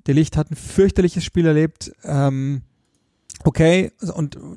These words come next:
sowas zieht dann oftmals Kettenreaktionen nach sich. Aber grundsätzlich ist das ein Spiel,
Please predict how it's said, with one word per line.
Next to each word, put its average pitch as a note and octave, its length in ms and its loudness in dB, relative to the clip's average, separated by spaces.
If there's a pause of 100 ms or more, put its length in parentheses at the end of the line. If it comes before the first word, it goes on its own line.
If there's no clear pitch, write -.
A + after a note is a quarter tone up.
(160)
sowas D#3+ 360 0
zieht E3+ 200 -2
dann D3+ 80 -2
oftmals D3+ 420 -2
Kettenreaktionen A2+ 880 -2
nach G#2 220 -2
sich. - 200 -10
Aber A#2+ 140 -2
grundsätzlich E3 480 -2
ist D#3+ 160 -4
das D3 140 -4
ein C3+ 60 -10
Spiel, E3 340 2